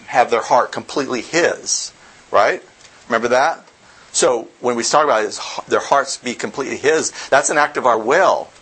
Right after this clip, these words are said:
That's a desire that we can ju-, like, put an anchor down today and say, "From this day forward, I want to be, have my life, um, be com-, be, be, be, be characterized by, um, being completely his." Like, what does that look like? What does that mean?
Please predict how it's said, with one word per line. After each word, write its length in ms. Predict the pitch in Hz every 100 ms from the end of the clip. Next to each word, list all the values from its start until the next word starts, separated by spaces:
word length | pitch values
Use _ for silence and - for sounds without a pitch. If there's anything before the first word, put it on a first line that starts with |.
| - - - - - -
That's 120 | 123
a 80 | 175
desire 480 | 135 120 110 127 135
that 240 | 113 98
we 140 | 120 117
can 240 | 120 104
ju-, 160 | 110 87
like, 340 | 98 90 -
put 160 | 139 117
an 120 | 110
anchor 260 | 117 113 117
down 240 | 113 113
today 240 | 110 131
and 100 | 143
say, 180 | 107 98
"From 160 | 95 101
this 180 | 98 -
day 120 | 104
forward, 320 | - 110 120
I 60 | 98
want 240 | 104 101
to 20 |
be, 200 | 107 101 - - - - - 117 104 135
have 140 | 110
my 100 | 110
life, 420 | 104 110 117 - - _ -
um, 340 | 104 95 92 92
be 160 | 110 101
com-, 180 | - - - -
be, 180 | 107 92 -
be, 200 | 101 92 - -
be, 220 | 107 95 - - - -
be 120 | 101 90
characterized 680 | - 147 147 117 104 101
by, 280 | 107 98 98 - - - -
um, 400 | 101 95 92 104 - - - _ 101
being 180 | 92 117
completely 360 | - 110 117 107
his." 460 | 151 143 - - - -
Like, 260 | 104 90 - - - -
what 120 | 120
does 100 | 127
that 160 | 131 127
look 140 | 151
like? 220 | 98 85
What 80 | 107
does 80 | 113
that 160 | 110
mean? 400 | 110 147 113 82